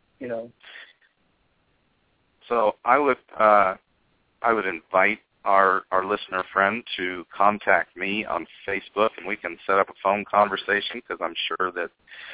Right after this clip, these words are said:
Speaker 2: that's a, uh, a scary conversation to have with a wife, and even to, to set up a conference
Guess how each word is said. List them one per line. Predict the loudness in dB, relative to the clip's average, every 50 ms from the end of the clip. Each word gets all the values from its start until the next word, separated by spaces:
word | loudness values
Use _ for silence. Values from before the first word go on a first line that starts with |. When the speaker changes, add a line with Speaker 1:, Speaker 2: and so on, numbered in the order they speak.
| -18 -20 -20 _ -8
Speaker 2:
that's | -8 -8 -8 -4 -2
a, | 0 0 2 2
uh, | 2 0 0 0 -2 -6 _ -8
a | -10 -10 -10 -6
scary | 0 4 4 4 4 4
conversation | 0 -2 -2 -2 -2 -4 -8 -6 -6 -6 -6 -8 -12 -10
to | -10 -6
have | -4 -2 0 0 0 -2 -6 -12 -12
with | -10 -10 -8
a | -6
wife, | -2 2 2 2 2 0 -2 -6 -20 -20 _ -12
and | -12 -10 -8
even | -8 -10 -8 -10 -10 -12 -16 _ _ _ _ _ _ _ _ _ _ _ -8
to, | -6 -4 -4 -6 -8 -14 -20 _ _ -16 -16
to | -16 -14 -8 0
set | 2 2 6
up | 6 4 4 2 -4 -8 -4
a | -4 -2 -2 -4 -6 -8 -14 -18 _ _ -20 -20 -20 -20 -20 -20 -20 -20 -20 -20 _ _ 0
conference | 2 2 2 2 0 -6 -6 -6